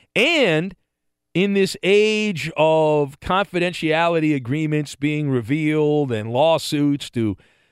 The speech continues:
get rid of confidentiality agreements, Ray Lewis paid off the families of the dead guys. He paid money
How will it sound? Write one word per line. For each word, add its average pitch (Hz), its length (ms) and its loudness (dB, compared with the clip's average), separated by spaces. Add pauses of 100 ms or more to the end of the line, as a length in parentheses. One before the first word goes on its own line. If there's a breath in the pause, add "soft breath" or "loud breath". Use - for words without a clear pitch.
(140)
get 143 200 2
rid 156 320 2
of 143 140 -4
confidentiality 143 960 -2
agreements, 131 420 -4 (300)
Ray 208 260 2
Lewis 220 400 0
paid 233 360 -2
off 190 280 2
the 143 120 -4
families 175 580 -2
of 139 60 -4
the 131 100 0
dead 175 320 0
guys. 87 440 -6 (380)
He 185 160 -4
paid 226 460 -2
money 147 640 0